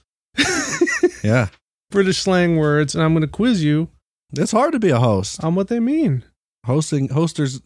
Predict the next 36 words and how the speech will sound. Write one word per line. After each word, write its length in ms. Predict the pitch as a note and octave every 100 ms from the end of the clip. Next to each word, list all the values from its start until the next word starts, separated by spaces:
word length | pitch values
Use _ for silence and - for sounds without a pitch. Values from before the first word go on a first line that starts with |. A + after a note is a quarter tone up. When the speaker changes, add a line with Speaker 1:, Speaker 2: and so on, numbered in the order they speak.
| _
Speaker 2:
uh, 280 | B2+ A#2+ A#2
Podcasters 880 | - E3+ D#3 D3 C3+ B2 C3 A2+ A2+
Guild 320 | A#2 A2 G#2
of 80 | F#2+
America. 720 | F#2 F2+ E2+ - - G#2 G#2+ _ _ _ -
Speaker 1:
I 40 |
don't 120 | D#3 G#2+
Speaker 2:
Okay. 100 | A2+
Speaker 1:
care. 200 | D#3 - _ _ _ _ _ _ _ _ _ -
Speaker 2:
Uh, 220 | F#2 E2+ G2+
unionized. 840 | A2+ B2+ G#2+ F2+ D#2+ E2+ G#2+ - _ _ _ -
Speaker 1:
Yeah. 220 | A3+ D#3 -
Speaker 2:
So. 380 | - - - A#2+ - _ _ _ -
Speaker 1:
So 200 | - E3+
I'm 120 | G3
gonna 160 | G#3+
tell 220 | F#3+ G3+ F#3+
you 280 | F#3 F3+ - D#3 - -
a, 40 |
an 100 | F3
actual 500 | E3 F3+ F3+ G#3+ F#3+
British 360 | F3+ F3 F3 F3
slang 380 | - F3 E3+ C#3+
word. 340 | C3+ C#3 C#3+ - -
Speaker 2:
Okay. 360 | A2 G2 F#2 G#2
Speaker 1:
You're 140 | - E3
gonna 180 | F#3+ F3
tell 220 | F3+ E3+
me 200 | E3 D#3+
what 160 | D#3+ D#3+
you 100 | D3+
think 200 | D#3 D3
it 60 |
means. 480 | F3+ F#3+ - D3+ - -
Speaker 2:
Okay. 320 | A2+ - E2 - -
Speaker 1:
There's 220 | F3+